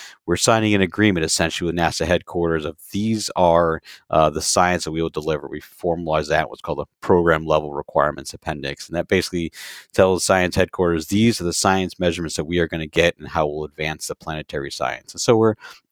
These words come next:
we're developing those, uh, right now. And just to kind of give you an example for how that, that process works, let's say we want to understand those atmospheric sources and losses and that atmospheric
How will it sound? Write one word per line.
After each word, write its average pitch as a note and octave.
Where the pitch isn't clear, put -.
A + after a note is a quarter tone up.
we're A2+
developing F2+
those, D2
uh, D2+
right D2+
now. C2+
And E2+
just -
to C3
kind B2
of G#2
give A2+
you G2+
an F#2
example F#2
for E2
how E2
that, E2
that D#2
process D#2+
works, D#2+
let's A#2
say A#2
we G#2+
want G2+
to -
understand F#2+
those F2
atmospheric E2+
sources E2+
and D#2+
losses D#2+
and D#2
that D2+
atmospheric E2